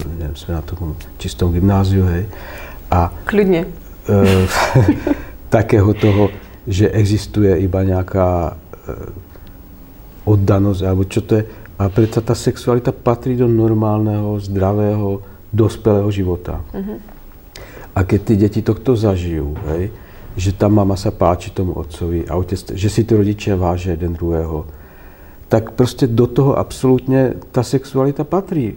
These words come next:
Speaker 1: A patrí aj do tohoto. A logicky potom také dieťa si nepovie, že proste znásilní svoju spolužiačku, alebo že keď s niekým chodí, tak s ňou musí mať už na druhý deň sex, pretože si povie,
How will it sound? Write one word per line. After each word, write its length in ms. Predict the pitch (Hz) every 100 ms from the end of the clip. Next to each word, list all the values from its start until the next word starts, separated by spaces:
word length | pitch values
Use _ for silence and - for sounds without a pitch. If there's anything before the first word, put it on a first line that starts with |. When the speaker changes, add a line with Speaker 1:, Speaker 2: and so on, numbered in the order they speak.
| -
Speaker 1:
A 80 | 95
patrí 400 | - 131 160 139
aj 100 | 101
do 140 | 104 117
tohoto. 500 | 135 110 - 110 - - - - - -
A 80 | 107
logicky 480 | 113 151 175 151 135
potom 320 | 127 131 117
také 240 | 127 131
dieťa 240 | 117 123 131
si 160 | -
nepovie, 560 | 101 95 110 101 107 120 - - -
že 240 | 98 107
proste 480 | 101 107 - - 117
znásilní 640 | 104 101 98 - 120 117 117
svoju 240 | 117 123
spolužiačku, 880 | 117 - 87 87 76 - - 98 151 - - -
alebo 300 | - 101 95
že 160 | 104 107
keď 100 | 110
s 100 | 107
niekým 220 | 110 117 104
chodí, 320 | - 95 98
tak 160 | 98
s 80 | -
ňou 160 | 117 107
musí 320 | 107 - 107
mať 240 | 98 92
už 100 | 101 98
na 80 | 95
druhý 240 | 98 101
deň 160 | 98 110
sex, 460 | - 90 85 143 - - - - -
pretože 320 | - 110 107 110
si 140 | 107
povie, 400 | 113 117 117 117